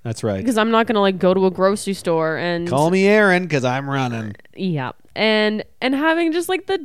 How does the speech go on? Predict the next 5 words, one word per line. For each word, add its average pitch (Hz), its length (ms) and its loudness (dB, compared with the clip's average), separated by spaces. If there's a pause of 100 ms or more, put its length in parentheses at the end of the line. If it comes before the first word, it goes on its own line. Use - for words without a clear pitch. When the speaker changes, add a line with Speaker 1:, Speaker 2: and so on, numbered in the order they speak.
Speaker 2:
dog, 262 760 2
and 277 220 0
also, 381 440 0
like, 277 380 -2 (1500)
it, 175 140 -12